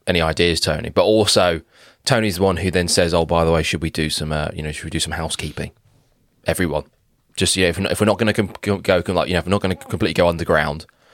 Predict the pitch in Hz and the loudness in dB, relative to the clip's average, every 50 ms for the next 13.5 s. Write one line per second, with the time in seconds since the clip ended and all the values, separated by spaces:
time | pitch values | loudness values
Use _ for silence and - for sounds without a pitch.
0 | - - _ _ - 95 95 98 78 92 92 90 87 - 87 - - - - 107 | -20 -20 _ _ -2 0 0 2 2 0 0 0 0 -2 -2 -4 -6 -4 -2 -2
1 | 90 87 87 87 87 80 - - - - - - - 85 78 73 80 - 95 85 | -2 0 0 0 0 0 -2 -8 -18 -14 -4 0 0 0 0 -2 -2 -2 -2 -2
2 | 78 67 - - - - - - _ - - - 139 123 113 110 101 98 92 101 | -2 -4 -8 -12 -14 -20 -20 -20 _ -6 0 2 2 4 4 4 4 4 4 4
3 | 95 - - 110 98 - - 117 101 - 113 107 95 90 - 92 82 80 78 - | 4 4 2 0 2 2 0 0 2 2 0 0 0 0 -2 -2 -2 -2 -2 -4
4 | - 78 - - - - 78 73 73 73 73 69 - _ _ _ _ _ _ _ | -4 -4 -4 -4 -4 -4 -6 -4 -4 -4 -6 -8 -12 _ _ _ _ _ _ _
5 | _ - _ _ _ _ _ _ _ _ - - 98 90 90 87 85 80 - _ | _ -20 _ _ _ _ _ _ _ _ -2 2 4 4 4 2 0 -4 -10 _
6 | _ _ _ _ _ _ _ _ _ _ _ - - - 98 92 82 80 - 85 | _ _ _ _ _ _ _ _ _ _ _ -20 -4 0 2 2 2 2 2 0
7 | 87 85 78 82 - - - 85 82 80 78 76 76 - - 76 - - - - | 0 0 -2 -6 -4 -2 0 0 0 0 -2 -4 -4 -4 -6 -6 -6 -4 -2 0
8 | - - - 170 - - - - - 113 104 101 92 80 - - - - - - | 0 0 0 0 -2 -2 -2 -2 0 2 2 2 0 -4 -6 -8 -8 -8 -8 -8
9 | 80 - - - 85 80 80 - _ _ _ _ _ _ _ _ _ _ _ _ | -10 -8 -4 -4 -4 -4 -4 -8 _ _ _ _ _ _ _ _ _ _ _ _
10 | 120 110 107 98 - - - _ _ _ - 165 165 175 - 269 262 269 - 196 | 0 2 2 2 -2 -4 -6 _ _ _ 0 2 2 2 2 2 2 4 2 2
11 | 156 - 139 120 120 - 143 127 147 156 - 185 165 - 110 113 - - - - | 2 0 -2 -4 -2 -4 -2 -4 -4 -2 0 -2 0 0 0 -2 -2 -2 -2 0
12 | 180 185 190 170 147 143 135 127 120 113 - - - 110 98 - - - - - | 2 2 2 2 4 4 4 4 4 2 0 -2 -2 -2 -2 -2 -2 -4 -4 -4
13 | - - 104 - - - 90 - - | 0 0 0 -2 -2 -6 -4 -4 -4